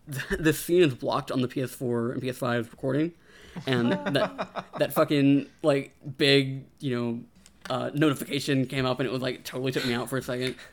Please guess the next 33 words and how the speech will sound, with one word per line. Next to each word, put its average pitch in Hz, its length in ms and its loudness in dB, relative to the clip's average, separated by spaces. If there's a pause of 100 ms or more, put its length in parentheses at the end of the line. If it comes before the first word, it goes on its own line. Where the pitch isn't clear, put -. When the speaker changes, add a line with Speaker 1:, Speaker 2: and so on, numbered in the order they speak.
(460)
Speaker 1:
Um, 127 360 -4 (920)
but 156 340 0 (200)
then, 185 140 -4
yeah, 269 120 -4
we 143 120 0
get, 123 220 -4 (260)
the, - 280 -8
you 147 80 0
know, 143 100 0
this 139 160 -2
really 139 300 2 (100)
iconic 139 360 -2
scene 156 320 2
of 120 240 -2
them 123 440 0 (200)
kissing 143 340 -2
in 135 120 0
the 120 60 0
lake, 143 440 0
and 123 180 -2
then, 120 380 -2 (680)
yeah, 160 340 -2 (240)
it's, 160 180 -4
um, 170 380 0 (300)
it's, - 140 -14 (100)
it's, 139 180 0
uh, 151 220 4
it's 156 100 2
still, 180 220 6
like, 156 120 6
an 147 60 4
incredibly, 143 480 0
like, 131 180 -4